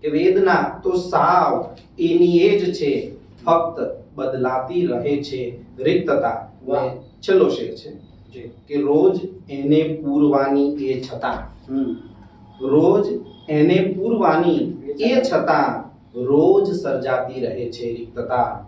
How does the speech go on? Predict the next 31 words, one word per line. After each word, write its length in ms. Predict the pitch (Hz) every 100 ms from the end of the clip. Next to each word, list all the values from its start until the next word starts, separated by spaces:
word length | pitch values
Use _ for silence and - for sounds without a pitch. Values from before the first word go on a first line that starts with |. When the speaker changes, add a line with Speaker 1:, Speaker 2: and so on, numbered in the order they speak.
| 127
Speaker 2:
વાહ, 280 | 143 147 123
Speaker 1:
ને 140 | 123
Speaker 2:
વાહ, 140 | 123
વાહ. 80 | 139
Speaker 1:
એકલી 500 | 139 123 120 120 117 -
ગાતી 440 | - - - 165 151
રહે 280 | - 123
છે 200 | 117 123
રિક્તતા. 760 | 120 120 - 123 147 139 120 - -
Speaker 2:
હમ. 280 | 127 113 104
Speaker 1:
એમ 400 | 139 131 117 113 - - 139
દેખાતી 540 | 123 117 117 117 151
રહે 300 | - 120 117
છે 200 | 117 107
રિક્તતા. 540 | - - - - - - 127 -
Speaker 2:
તો 480 | 156 151 156 156 - - _ _ - - _ -
ફરીથી 340 | 147 151 151
એકવાર 400 | 156 151 165 165 - - - _ _ _ _
ખૂબ 220 | 143 143
ખૂબ 140 | 151 139
આભાર 500 | 135 135 143 139 - - -
ડૉક્ટર 280 | 135 - 139
મહેશ 280 | 131 127 127
પટેલજીનો 680 | 127 123 135 139 139 156 170 - - _ _ -
કે 60 |
જેમણે 280 | 156 160 175
સરસ 360 | - 175 202 165
મજાની 340 | 147 143 143
કવિતાઓથી 920 | 135 127 127 131 131 131 - _ _ 139
આપણને 380 | 123 127 131
સૌને 560 | 135 131 127 139 139 -